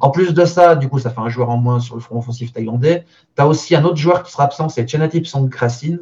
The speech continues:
qui était, euh, qui a été à un moment l'un des meilleurs joueurs thaïlandais et qui est absent pour blessure. Du coup, pour en revenir à Supachok, ça sera le, maintenant le garant de la, de l'attaque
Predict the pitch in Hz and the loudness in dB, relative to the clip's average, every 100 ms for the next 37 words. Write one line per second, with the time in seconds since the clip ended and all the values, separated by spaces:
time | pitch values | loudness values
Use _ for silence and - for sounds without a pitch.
0 | 165 117 113 110 110 - _ _ - 110 | -10 -8 -4 -4 -6 -10 _ _ -4 0
1 | 117 117 131 131 135 131 131 131 131 123 | 2 4 4 6 4 4 4 2 2 2
2 | 123 127 117 120 - 117 113 123 170 - | 2 0 -2 -4 -2 -2 -2 -2 -4 -6
3 | _ - 120 120 120 139 131 117 117 - | _ -8 -4 0 0 0 -4 -2 -2 -2
4 | - - _ _ _ - 139 131 139 185 | -6 -8 _ _ _ -20 -8 -4 -2 2
5 | 214 214 175 - _ _ _ - 160 175 | 2 2 -2 -8 _ _ _ 2 6 8
6 | 160 156 156 131 117 - 127 123 117 170 | 6 2 0 0 -2 -4 -4 -2 -2 -2
7 | 175 - - _ _ _ _ _ _ _ | -2 -4 -20 _ _ _ _ _ _ _
8 | - 151 - 175 180 147 160 175 156 156 | -6 -6 2 4 6 4 2 2 2 -2
9 | 165 165 160 175 151 156 160 175 160 131 | -2 0 0 0 2 0 0 -6 -10 -6
10 | 131 123 117 113 104 104 - 85 113 139 | -6 -4 -4 -4 -8 -12 -12 -10 -4 -2
11 | 139 147 147 | 0 -2 -2